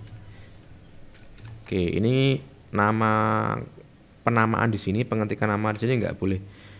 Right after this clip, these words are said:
beda dengan ini ya, harus sama ya, screen dua seperti ini, S-nya besar. Oke, sudah. Secara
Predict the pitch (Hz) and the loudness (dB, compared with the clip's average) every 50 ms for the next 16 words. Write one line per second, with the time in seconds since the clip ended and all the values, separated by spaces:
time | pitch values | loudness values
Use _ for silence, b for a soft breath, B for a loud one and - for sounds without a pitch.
0 | B B B - - - 107 101 110 107 92 90 98 92 90 101 110 104 98 92 | B B B -8 0 0 2 4 4 4 4 4 2 2 2 2 2 2 2 2
1 | 90 87 92 - 104 98 98 104 101 98 92 90 90 95 95 - - - - - | 0 0 -2 0 2 2 2 2 0 0 -2 -4 -6 -8 -10 -12 -16 -20 -20 -12
2 | - - 95 92 92 90 90 85 - - - - 87 - - - - - - - | -6 -4 -2 -2 -2 -2 -2 -4 -4 -8 -8 -8 -8 -8 -8 -10 -12 -16 -16 -12
3 | - - 98 - 98 95 87 90 - - 82 - - - - - - - - - | -8 -6 -6 -4 -2 -4 -4 -4 -4 -6 -6 -6 -6 -10 -16 -18 -20 -20 -18 -10
4 | - - - - B B B B B B B B B B - 98 98 107 98 87 | -10 -10 -10 -10 B B B B B B B B B B -6 0 2 2 2 2
5 | 87 85 - - - - - - - - 104 101 - - 104 101 101 104 107 104 | 0 -6 -12 -20 -20 -20 -20 -14 -6 -4 -4 -4 -2 0 0 2 2 4 4 4
6 | 104 101 | 2 2